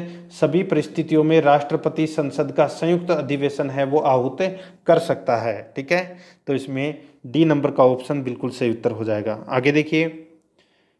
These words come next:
किसी संस्तुति के आधार पर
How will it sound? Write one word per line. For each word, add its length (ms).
किसी 720
संस्तुति 640
के 200
आधार 460
पर 200